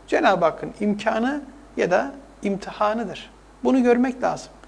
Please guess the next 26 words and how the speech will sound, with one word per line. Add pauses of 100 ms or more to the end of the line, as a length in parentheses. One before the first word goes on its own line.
(240)
Hikmet
nazarıyla
bakmak
lazım. (460)
Hiçbir
şey
başıboş
kalmıyorsa, (680)
geçen
seneden (600)
o
tohumlar (280)
muhafaza
edilip (240)
bu
baharda
şu
anda
çiçek
açıyorsa, (840)
demek
ki (320)
benim
edeceğim
dualar
da,